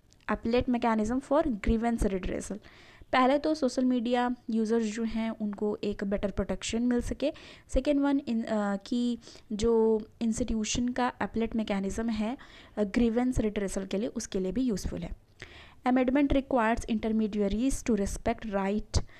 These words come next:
guarantees to user under Article fourteen, nineteen and twenty-one of the Indian Constitution। तो ये अमेंडमेंट जो है वो, अ,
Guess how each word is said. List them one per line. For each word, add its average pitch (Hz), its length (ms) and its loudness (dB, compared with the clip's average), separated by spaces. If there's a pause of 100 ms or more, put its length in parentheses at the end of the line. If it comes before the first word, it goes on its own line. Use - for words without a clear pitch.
(240)
guarantees 196 680 0
to 214 140 0
user 190 300 0
under 190 440 -2
Article 202 220 0
fourteen, 226 580 0
nineteen 190 360 -2
and 220 240 0
twenty-one 190 500 0
of 180 100 -6
the 214 100 -4
Indian 196 420 0
Constitution। 185 560 -2 (500)
तो 302 60 2
ये 285 140 4
अमेंडमेंट 240 520 2
जो 240 80 0
है 220 120 2
वो, 233 300 -2 (1080)
अ, - 20 -10